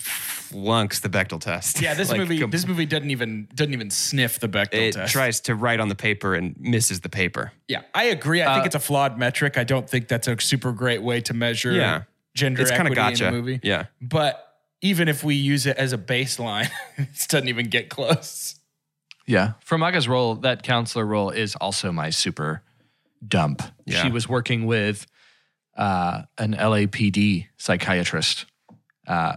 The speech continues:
Speaker 3: who read the script and said, "Yeah, this girl's doing everything wrong." <laughs>
Speaker 2: Now, also,
Speaker 1: Yeah.
Speaker 2: to be fair, she, she is more of a psychiatrist than a true therapist. Like, those are two
Speaker 1: Sure, sure,
Speaker 2: different
Speaker 1: sure.
Speaker 2: roles.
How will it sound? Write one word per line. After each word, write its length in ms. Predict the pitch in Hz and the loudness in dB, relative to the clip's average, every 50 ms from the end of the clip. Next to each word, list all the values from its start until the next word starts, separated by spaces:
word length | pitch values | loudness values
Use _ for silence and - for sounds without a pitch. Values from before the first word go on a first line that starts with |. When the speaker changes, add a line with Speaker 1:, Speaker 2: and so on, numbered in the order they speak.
| - 107 92 | -6 -2 2
Speaker 3:
who 320 | 120 107 101 98 98 95 - | 2 2 4 2 0 -2 -2
read 320 | 110 113 110 104 104 98 | 0 2 2 2 2 0
the 100 | 107 101 | 0 2
script 500 | - - - - 110 95 - - - - - - | 2 2 2 0 0 -2 -2 -6 -12 -14 -10 -6
and 160 | - 104 101 98 | -2 -2 -2 -2
said, 420 | - - 107 95 92 87 90 - - | 0 0 0 0 0 0 -4 -6 -4
"Yeah, 180 | - 110 92 85 | -2 0 0 0
this 200 | 85 92 - - | 0 -2 -4 -2
girl's 220 | - 104 90 - - | -2 -2 -2 0 0
doing 180 | 90 78 73 | -2 -2 -2
everything 340 | 62 55 67 - - - 57 | -2 -4 -4 -6 -6 -6 -6
wrong." 240 | 52 52 55 55 - - - - - - - | -6 -6 -6 -8 -12 -16 -20 -18 -14 0 2
<laughs> 800 | - - - 220 170 - 160 147 151 143 - 151 135 - - - | 2 2 2 0 0 0 0 0 0 0 0 -2 -2 -4 -4 -2
Speaker 2:
Now, 220 | 226 269 269 262 - - | 0 0 0 0 0 0
also, 240 | 214 240 208 - 254 | 0 0 2 0 -2
Speaker 1:
Yeah. 20 | 226 | -2
Speaker 2:
to 120 | - - 220 | -2 0 0
be 120 | 214 214 | 0 0
fair, 580 | 170 - - 175 170 156 147 139 131 - - - _ | 0 0 0 2 2 2 2 2 0 0 -4 -8 _
she, 640 | - - - - 180 180 170 165 165 160 147 - _ - | -2 0 2 2 2 2 2 0 0 0 -2 -4 _ -2
she 300 | - - - 185 175 - - | 0 2 2 0 0 0 0
is 260 | 170 185 180 139 131 | 2 2 2 0 0
more 200 | 147 147 151 147 | 2 2 2 2
of 100 | 139 123 | 2 0
a 40 | 131 | 0
psychiatrist 800 | - 135 123 120 - 120 117 117 117 117 - 123 113 - - | 0 0 0 0 0 0 2 2 2 0 0 -2 -4 -4 -2
than 160 | 120 120 120 | 0 0 2
a 160 | 117 113 107 104 | 2 2 0 0
true 640 | - _ - - - 127 117 110 107 104 101 95 - _ _ _ _ _ _ _ | -2 _ -6 -2 0 0 0 2 0 -2 -4 -6 -10 _ _ _ _ _ _ _
therapist. 800 | - - - - 123 110 110 117 131 127 - 143 139 135 - - | -18 -14 -6 0 2 4 4 4 4 4 4 2 2 2 0 0
Like, 180 | 123 117 113 - | -2 -2 0 0
those 200 | 139 135 127 120 | 0 0 0 2
are 140 | 131 127 127 | 2 0 2
two 80 | - | 2
Speaker 1:
Sure, 340 | - - - - - 123 98 | 2 2 2 2 2 2 4
sure, 100 | 95 95 | 2 2
Speaker 2:
different 280 | - - - 123 107 98 | 2 2 2 0 0 2
Speaker 1:
sure. 140 | - - 80 | 2 2 2
Speaker 2:
roles. 560 | 71 69 98 95 90 87 95 - - - - | 2 2 0 -2 -4 -4 -4 -4 -4 -4 -6